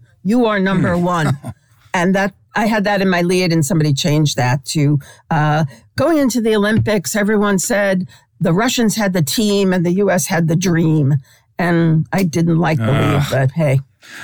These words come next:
Speaker 2: Well, the Miracle on Ice is something out, like you said, who would have thought forty years later, you know, and we're still talking about it, it transcended the actual sport of hockey. It brought in non-hockey fans. And when you think about it,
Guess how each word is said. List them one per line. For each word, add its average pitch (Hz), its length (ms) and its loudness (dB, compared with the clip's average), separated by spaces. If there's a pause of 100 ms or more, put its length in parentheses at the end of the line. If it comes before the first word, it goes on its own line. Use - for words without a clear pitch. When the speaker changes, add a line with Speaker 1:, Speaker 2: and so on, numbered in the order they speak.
(140)
Speaker 2:
Well, 143 100 0
the 143 260 0
Miracle 175 360 0
on 147 100 0
Ice 135 320 -2
is 117 140 -4
something 127 340 0
out, 117 240 0 (240)
like 123 240 -4
you 123 80 -2
said, 104 540 -4
who 131 140 0
would 127 100 0
have 107 100 -4
thought 104 240 -2
forty 117 300 -2
years 107 200 -2
later, 101 500 -2 (260)
you 151 120 -4
know, 107 120 -2
and 98 100 -2
we're 107 60 -4
still 110 280 -2
talking 101 440 -2
about 98 240 0
it, 98 80 0
it 98 100 -2
transcended 107 800 0
the 98 80 -2
actual 98 360 -2
sport 104 360 -2
of 87 120 -6
hockey. 101 380 -2
It 95 140 -4
brought 107 300 0
in 101 280 0 (540)
non-hockey 95 580 -2
fans. 98 520 -2 (580)
And 127 140 0
when 131 80 2
you 127 80 2
think 202 200 0
about 110 300 0
it, 104 140 -2